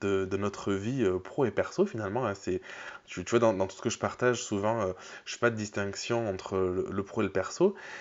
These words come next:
mais je pense que c'est ça, c'est vraiment ce, ce côté de arriver à s'autoriser, donc, euh, à, à être pleinement qui on est, à faire pleinement ce qu'on a envie. Euh, et je crois que c'est vraiment ça qui nous permet d'avancer, en fait, parce que souvent,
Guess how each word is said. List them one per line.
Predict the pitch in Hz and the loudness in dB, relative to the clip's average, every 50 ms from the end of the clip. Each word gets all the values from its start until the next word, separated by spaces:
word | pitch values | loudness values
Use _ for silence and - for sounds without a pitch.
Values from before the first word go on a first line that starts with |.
| - - - | -10 -2 0
mais | 101 107 | 0 2
je | - | 4
pense | - - - | 2 2 2
que | - - | 2 0
c'est | 117 - 123 | -2 0 -2
ça, | 117 - - 107 104 104 - | -4 0 0 -2 -2 -2 -8
c'est | - - - - 107 104 104 | -12 -10 -4 0 2 2 2
vraiment | 98 95 107 120 139 165 185 | 2 2 2 2 2 2 0
ce, | 185 - - - 165 | -2 0 -2 -2 -2
ce | - - 113 | 0 -2 -2
côté | 107 113 110 107 - 156 165 | 0 0 -2 0 2 0 0
de | 143 120 123 135 165 165 - - - - - - - - | 4 4 4 4 4 2 -6 -14 -14 -14 -14 -14 -8 0
arriver | - 98 101 113 123 151 | 2 2 4 4 4 4
à | 131 104 | 2 2
s'autoriser, | - 127 123 - 139 127 117 120 117 110 113 131 190 233 226 175 | 2 0 2 4 4 4 4 4 2 2 2 2 2 2 -2 -2
donc, | 117 101 104 101 101 - - | -4 -4 -4 -4 -6 -4 2
euh, | 104 98 95 95 95 95 92 92 92 90 82 - - - | 4 6 6 6 6 6 6 6 6 4 2 0 2 4
à, | 98 95 95 92 92 95 95 92 92 92 - - | 6 6 6 6 4 2 0 -6 -6 -6 -4 2
à | - 104 | 4 4
être | 117 135 135 - | 4 4 0 0
pleinement | - 139 135 139 147 156 | -2 -2 0 0 -2 -4
qui | 143 - - | -4 -2 -2
on | 107 95 98 98 | -2 0 0 0
est, | 110 127 147 165 170 170 | 0 0 0 0 0 0
à | 147 113 | 0 -2
faire | 107 - 123 113 - | -2 -2 -4 -4 -2
pleinement | - 131 127 135 135 143 147 | -2 -2 -2 -2 -2 -4 -4
ce | - - | -4 -2
qu'on | - 110 104 | 0 2 2
a | 101 | 2
envie. | 101 101 104 104 117 160 233 - - - - - - - - - - - | 2 2 0 0 0 -2 -2 -4 -6 -14 -14 -14 -12 -12 -14 -14 -10 -4
Euh, | 101 104 104 104 104 104 101 101 101 101 101 104 107 - | 0 2 2 2 2 0 -2 -2 -2 -4 -4 -4 -4 -2
et | - 117 | -2 -2
je | - - | -2 -2
crois | - 185 | -4 -6
que | - - | -4 0
c'est | - 113 | 0 2
vraiment | 104 107 127 139 143 131 | 4 4 4 4 2 0
ça | - - 165 | 0 -2 -2
qui | 165 - 123 | -2 -2 -4
nous | 113 107 | -2 2
permet | 110 104 104 120 123 | 2 2 2 4 4
d'avancer, | 120 113 110 110 110 110 - - - | 4 4 4 4 0 -2 -6 -8 -8
en | 117 107 | -8 -8
fait, | 101 - 104 98 - | -6 -8 -10 -10 -8
parce | - 98 101 | -8 -6 -4
que | 110 | -4
souvent, | 107 - - 127 127 139 165 185 | -6 -4 -2 -2 0 0 0 0